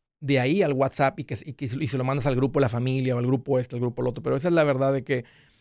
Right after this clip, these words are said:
em, el trabajo era, o sea, era todos los días eran horas ahí, estar ahí tratando, ahí en la noche, estaba ahí en la noche ahí tratando de añadir todos para mandarles un mensajito. O sea,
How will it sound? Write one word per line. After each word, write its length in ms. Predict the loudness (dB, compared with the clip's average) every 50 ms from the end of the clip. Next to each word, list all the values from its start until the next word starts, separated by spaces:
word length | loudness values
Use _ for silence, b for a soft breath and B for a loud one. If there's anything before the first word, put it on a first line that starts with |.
| b b
em, 560 | -6 -4 -2 -2 -2 -2 -2 -4 -6 -6 -8
el 140 | -8 -8 -6
trabajo 360 | -4 -2 -2 -2 -4 -2 -2
era, 480 | 0 2 2 2 2 0 -2 -4 -6 -12 -18
o 40 | -10
sea, 140 | -6 -4
era 140 | -2 -2 -2
todos 360 | -4 _ 0 2 4 4 4
los 140 | 4 2 2
días 240 | 2 0 -2 -2 -2
eran 520 | -2 -2 -2 -2 -2 -2 -4 -4 -6 -8 _ _ _ _ _ _ _ _ _ _ _ _ _ _ _ _ _ _ _ -2
horas 340 | 0 2 2 2 2 0
ahí, 100 | -2 -2
estar 220 | -2 -2 -2 -2 -2
ahí 160 | -2 -2 -2
tratando, 360 | -4 -4 -4 -4 -4 -2 -2
ahí 60 | -2
en 60 | 0 -2
la 80 | -2
noche, 240 | -4 -6 -8 -8 -8
estaba 220 | -8 -6 -6 -4
ahí 40 | -4
en 60 | -4
la 60 | -4 -6
noche 220 | -6 -6 -4 -2
ahí 120 | -2 -2
tratando 340 | -2 -4 -6 -4 -4 -4 -2
de 80 | -2 -2
añadir 300 | -2 -2 -2 -2 -4 -2
todos 260 | -2 -2 -2 -2 b b b b b
para 100 | b -4
mandarles 320 | -2 -2 0 0 0 -2 -2
un 100 | -4 -4
mensajito. 420 | -2 -2 -2 -2 -4 -4 -4 -2
O 40 | 0
sea, 220 | 2 2 0 0